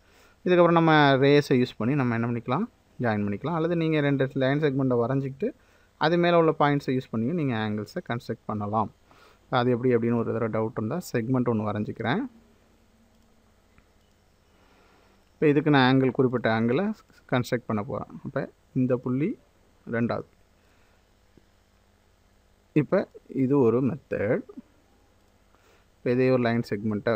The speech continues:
வச்சு angle with given size பண்ணும்போது இப்ப நம்ம ரெண்டாவது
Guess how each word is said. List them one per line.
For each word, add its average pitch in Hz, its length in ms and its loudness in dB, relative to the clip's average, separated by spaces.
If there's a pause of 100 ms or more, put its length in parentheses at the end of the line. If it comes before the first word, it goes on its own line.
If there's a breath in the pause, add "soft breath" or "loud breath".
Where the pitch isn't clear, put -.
வச்சு 139 480 -6 (3750)
angle 131 340 2
with 127 140 -6 (200)
given 143 360 0
size 131 260 0
பண்ணும்போது 107 480 -4 (2250)
இப்ப - 200 -2
நம்ம 139 180 4
ரெண்டாவது 156 320 8